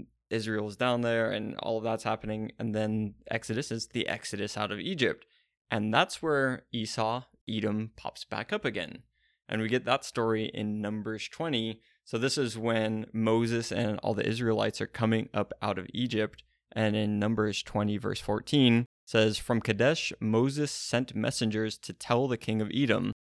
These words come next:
'This is what your brother Israel says.'" So again, they know the history here.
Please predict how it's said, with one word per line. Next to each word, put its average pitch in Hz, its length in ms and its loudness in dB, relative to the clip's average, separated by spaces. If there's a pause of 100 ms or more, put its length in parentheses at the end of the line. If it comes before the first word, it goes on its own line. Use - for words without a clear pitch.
(160)
'This 120 200 2
is 135 180 -2
what 123 200 2
your 107 200 0
brother 113 720 0
Israel 104 520 0
says.'" - 560 0 (240)
So 123 120 4
again, 131 340 6
they 123 160 4
know 170 240 4
the 123 100 2
history 120 380 0
here. 113 220 0